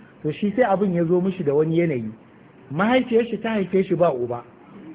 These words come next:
Daga nan sai suka fara cewa, "A'a, ai wannan ga Allah kawai an haifa." Ka ji fa, akan idan su fa aka haife shi ba. Amma kuma suka ce mishi Allah.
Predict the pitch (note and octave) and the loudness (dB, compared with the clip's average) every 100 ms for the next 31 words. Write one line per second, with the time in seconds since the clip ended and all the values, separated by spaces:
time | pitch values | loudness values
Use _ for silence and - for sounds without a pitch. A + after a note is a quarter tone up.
0 | - - - - - - - - - - | -20 -20 -20 -20 -20 -20 -20 -20 -12 -2
1 | C#3+ D#3+ F#3+ G3 G3+ F#3 E3 F3 D#3 D#3+ | 2 2 2 0 -2 -2 0 0 0 -2
2 | D#3+ E3 D#3+ E3 F#3+ G#3 F3 A#2 - - | -2 0 0 0 0 0 -2 -4 -10 -20
3 | - - D3 E3 G#3 F#3 A3 G#3 D#3 E3+ | -20 -4 -2 0 2 2 2 2 2 2
4 | D#3 A#2+ G2 - - - - - - - | 0 -4 -8 -18 -20 -20 -20 -20 -20 -20
5 | - - - - D#3+ D3+ D#3+ E3 G3 G#3 | -20 -20 -20 -6 -4 -2 -2 0 0 2
6 | D4+ C#4 C4+ A3 G3 G#3 G#3+ F3+ C#3+ E3 | 0 2 2 2 -2 -4 -2 -4 -2 -4
7 | D3+ B2 A2 - - - - C#3+ F3 F3 | -6 -8 -10 -14 -20 -20 -10 -2 0 0
8 | G3 G3+ F3+ F3 D#3 D3+ B2 A#2+ A2+ | 0 0 -2 0 0 -2 -6 -8 -10